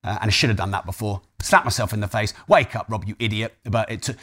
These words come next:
why did it take a virus to teach me that when I already knew it?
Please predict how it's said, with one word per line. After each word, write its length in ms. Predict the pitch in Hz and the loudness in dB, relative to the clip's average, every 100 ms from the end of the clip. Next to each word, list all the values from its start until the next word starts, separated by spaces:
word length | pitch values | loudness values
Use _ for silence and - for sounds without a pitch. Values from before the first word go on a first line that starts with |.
| - | -2
why 180 | 117 143 | 6 8
did 100 | 135 | 6
it 100 | 131 | 2
take 180 | 127 123 | 0 0
a 60 | 101 | 4
virus 260 | 120 117 | 4 4
to 80 | - | 0
teach 240 | - 113 123 | -4 0 2
me 80 | |
that 140 | 120 117 | 4 4
when 120 | 113 | 4
I 20 | |
already 320 | 123 123 104 | 4 4 2
knew 260 | 98 110 107 | 2 0 0
it? 120 | 110 | -2